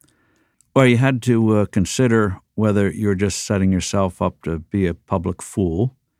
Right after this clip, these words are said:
And so you had to be very clear in your own mind why you would do something like this. So, uh,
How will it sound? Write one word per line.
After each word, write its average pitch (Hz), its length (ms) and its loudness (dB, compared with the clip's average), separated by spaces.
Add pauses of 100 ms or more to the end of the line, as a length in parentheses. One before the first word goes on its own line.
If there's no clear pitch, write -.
(580)
And 104 160 2
so 117 140 2
you 110 120 4
had 113 100 2
to 113 60 0
be 113 120 2
very 117 220 2
clear 123 320 0
in 107 80 4
your 104 120 2
own 117 220 4
mind 98 380 2
why 101 360 -2
you 92 200 0
would 87 160 -4
do 113 160 0
something 85 420 -2
like 78 300 -8
this. 90 360 -6 (460)
So, 101 480 0
uh, 98 280 2